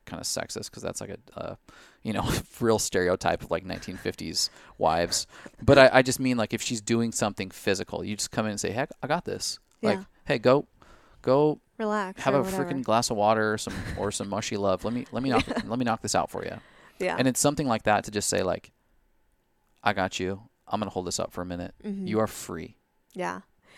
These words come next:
Speaker 2: Yeah, I know. It makes me think of, like, um, non-sexual things that turn you on.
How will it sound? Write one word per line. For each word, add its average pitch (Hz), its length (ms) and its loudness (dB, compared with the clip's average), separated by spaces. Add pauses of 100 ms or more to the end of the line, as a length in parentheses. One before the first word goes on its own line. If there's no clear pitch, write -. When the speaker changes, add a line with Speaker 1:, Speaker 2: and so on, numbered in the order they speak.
(240)
Speaker 2:
Yeah, 190 260 4
I 202 120 2
know. 190 160 4
It 180 60 -2
makes 220 200 -2
me 277 80 -2
think 214 300 -2
of, 185 180 -2
like, 175 460 -6 (140)
um, 165 500 -4 (1300)
non-sexual 226 880 4
things 208 400 -2
that 196 140 0
turn 196 360 -4
you 185 140 -2
on. 175 360 -4